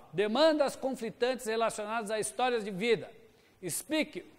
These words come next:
indicando prós e contras de cada opção. O que que eu queria que você colocasse?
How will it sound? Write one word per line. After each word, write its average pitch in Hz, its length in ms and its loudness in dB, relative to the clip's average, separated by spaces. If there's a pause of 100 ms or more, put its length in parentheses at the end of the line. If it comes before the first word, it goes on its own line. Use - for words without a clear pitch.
(220)
indicando 196 600 -2
prós 269 640 4
e 247 80 -4
contras 226 640 -4
de 190 80 -10
cada 226 420 2
opção. 208 480 2 (600)
O - 60 -20
que 247 120 -4
que 269 80 -2
eu 262 100 6
queria 262 420 4
que - 60 -10
você 240 240 -4
colocasse? 233 760 2